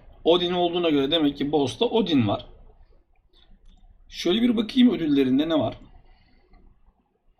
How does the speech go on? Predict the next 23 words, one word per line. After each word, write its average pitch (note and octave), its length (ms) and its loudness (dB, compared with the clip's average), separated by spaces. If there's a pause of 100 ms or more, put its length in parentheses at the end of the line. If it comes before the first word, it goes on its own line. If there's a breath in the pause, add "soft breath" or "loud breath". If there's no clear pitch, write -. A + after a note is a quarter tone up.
(1160 soft breath)
On G3 240 4
uru B2+ 500 -2 (220)
falan A2 380 -8
filan, A#2 280 -8
çok G#2+ 300 -8
da G2+ 120 -8
bir A2 40 -8
şey C3+ 160 -8
yok. A2+ 100 -10
Ha, A#2 300 -4
bin E3 200 -8
parça B2+ 380 -2
Alfa B2+ 280 -2
iki A2 200 -10
var, F#2 120 -12
güzel. G#2 400 -8 (1400 loud breath)
Ah, - 520 2
şimdi - 420 0
arkadaşlar - 480 -2
şöyle - 320 -4
bir C#3 200 -4
durum B2+ 240 -2
var. - 180 -6